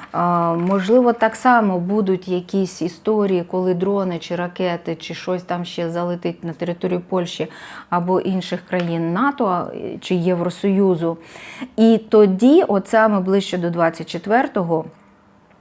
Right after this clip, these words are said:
Україна просто встане і скаже все, що вона думає з цього приводу. Щось мені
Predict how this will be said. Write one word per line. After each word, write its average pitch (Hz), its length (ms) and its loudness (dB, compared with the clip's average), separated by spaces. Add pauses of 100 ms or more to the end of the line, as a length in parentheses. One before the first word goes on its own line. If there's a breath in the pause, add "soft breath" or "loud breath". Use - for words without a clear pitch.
(200)
Україна 226 720 6
просто 196 420 0
встане 202 600 -2
і 170 60 -10
скаже 175 320 -6
все, 190 260 -4
що 185 200 -10
вона 165 200 -8
думає 170 360 -6
з 156 60 -12
цього 151 240 -10
приводу. - 500 -10 (360 loud breath)
Щось 254 260 2
мені 214 480 2